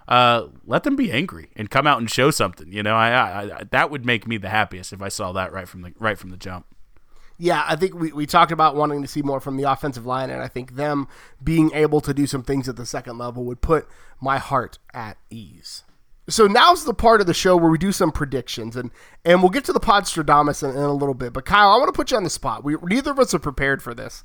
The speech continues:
Speaker 1: Yeah.
Speaker 2: But let's, let's talk, let's talk score predictions first. What do you, what do you think on Saturday when, when it's all, when the dust is settled? The line again, Texas is giving, what, nineteen points, I think, at the time of recording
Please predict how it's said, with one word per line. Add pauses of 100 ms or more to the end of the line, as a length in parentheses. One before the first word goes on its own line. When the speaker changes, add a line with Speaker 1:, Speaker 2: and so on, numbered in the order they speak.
Speaker 1:
Yeah.
Speaker 2:
But (300)
let's,
let's
talk, (680)
let's
talk
score
predictions
first.
What
do
you,
what
do
you
think (440)
on
Saturday
when,
when
it's
all,
when
the
dust
is
settled? (240)
The
line
again,
Texas
is
giving, (280)
what,
nineteen
points,
I
think,
at
the
time
of
recording